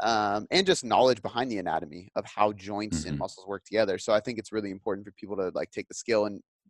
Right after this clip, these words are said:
Speaker 1: that can't happen in research. And then the problem with, like, volume versus execution, it's like,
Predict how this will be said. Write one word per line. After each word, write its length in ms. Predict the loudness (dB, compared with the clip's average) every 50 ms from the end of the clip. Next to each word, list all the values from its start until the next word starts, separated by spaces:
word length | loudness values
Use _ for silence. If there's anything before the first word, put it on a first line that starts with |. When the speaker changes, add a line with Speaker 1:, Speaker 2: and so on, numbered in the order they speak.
| _ 6
Speaker 1:
that 220 | 6 6 6 4
can't 180 | 0 -4 -2 0
happen 260 | 0 0 0 -2 -6
in 60 | -8
research. 360 | -8 -8 -6 -4 -4 -6 -4
And 100 | -8 -10
then 80 | -8 -8
the 80 | -10
problem 300 | 0 4 4 4 4 4
with, 140 | 2 -2 -4 -6 -10 _ -20 -20 -20 _ _ _
like, 160 | -2 -2 -2 0
volume 460 | 2 4 6 6 6 6 2 2 0
versus 300 | 0 0 -2 0 0 0
execution, 640 | 0 0 0 -6 -12 -10 -8 -8 -6 -4 -4 -2 -2
it's 160 | -4 -2 2
like, 240 | 4 6 6 4 2